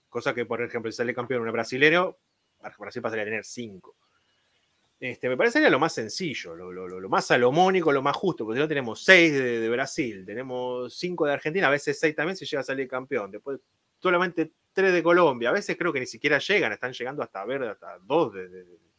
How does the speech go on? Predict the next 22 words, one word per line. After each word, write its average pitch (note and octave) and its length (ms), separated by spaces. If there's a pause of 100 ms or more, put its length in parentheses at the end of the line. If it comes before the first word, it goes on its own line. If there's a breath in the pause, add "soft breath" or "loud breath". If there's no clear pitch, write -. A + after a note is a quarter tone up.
(880)
de, A#2 100
por G#2+ 100
ejemplo, G#2 300
bueno, G#2 180
de F#2+ 60
Venezuela, E3 600
Bel-, D3+ 220
Bolivia, E3+ 480
que C3 80
son D3 160
los C#3+ 140
más E3 120
flojos, G3 520
tendrían B2+ 340
más, - 380
menos C#3 380
cupos. - 540 (680)
Pero C3 140
la C3 80
idea E3 220
sería D3 560
emparejar, A#2 720